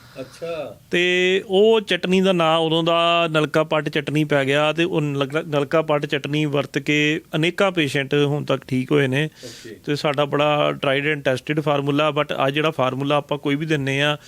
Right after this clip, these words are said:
Speaker 2: ਉਹ ਐਜੂਕੇਸ਼ਨਲ ਪਰਪਸ ਤੇ ਹੁੰਦਾ।
Speaker 1: ਹੂੰ।
Speaker 2: ਉਹ ਪਹਿਲਾਂ ਕਿਸੇ ਐਕਸਪਰਟ ਦੀ under care ਹੇਠ ਹੀ ਤੁਸੀਂ ਯੂਜ਼ ਕਰੋ।
Speaker 1: ਜੀ, ਜੀ, ਜੀ। ਅੱਛਾ ਡਾਕਟਰ ਸਾਹਿਬ, ਇਸ ਨੁਸਖੇ ਬਾਬਤ ਅਸੀਂ ਫਾਰਮੂਲੇ ਬਾਬਤ ਵੀ ਤੁਹਾਡੇ ਨਾਲ ਗੱਲਬਾਤ ਕਰਾਂਗੇ,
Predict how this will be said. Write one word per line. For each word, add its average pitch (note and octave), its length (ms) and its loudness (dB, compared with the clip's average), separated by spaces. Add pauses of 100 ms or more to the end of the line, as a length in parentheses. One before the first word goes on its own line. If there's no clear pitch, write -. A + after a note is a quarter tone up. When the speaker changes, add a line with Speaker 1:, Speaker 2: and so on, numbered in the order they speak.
(240)
Speaker 2:
ਉਹ E3 120 0
ਐਜੂਕੇਸ਼ਨਲ D3+ 640 0
ਪਰਪਸ C#3 360 -2
ਤੇ D#3+ 80 -2
ਹੁੰਦਾ। C3+ 360 0 (260)
Speaker 1:
ਹੂੰ। B2+ 80 -14 (200)
Speaker 2:
ਉਹ C#3+ 100 -2
ਪਹਿਲਾਂ D3+ 420 0
ਕਿਸੇ D3 300 -2
ਐਕਸਪਰਟ C#3 480 0
ਦੀ D3 160 0
under C3 180 -2
care C3+ 240 -2
ਹੇਠ C3 220 0
ਹੀ B2+ 40 -4
ਤੁਸੀਂ B2+ 260 -8
ਯੂਜ਼ B2+ 220 -8
ਕਰੋ। A2+ 240 -12 (140)
Speaker 1:
ਜੀ, D#3 140 -10
ਜੀ, C3+ 100 -12
ਜੀ। G2 140 -20 (340)
ਅੱਛਾ F3+ 600 0
ਡਾਕਟਰ F#3 160 2
ਸਾਹਿਬ, A#3+ 180 0
ਇਸ F#3+ 200 4
ਨੁਸਖੇ F3 340 2
ਬਾਬਤ E3 400 2
ਅਸੀਂ E3+ 260 2
ਫਾਰਮੂਲੇ C#3 460 2
ਬਾਬਤ B2+ 260 2
ਵੀ D3 80 -2
ਤੁਹਾਡੇ D#3+ 200 -2
ਨਾਲ D3+ 100 2
ਗੱਲਬਾਤ B2 420 0
ਕਰਾਂਗੇ, D#3 440 2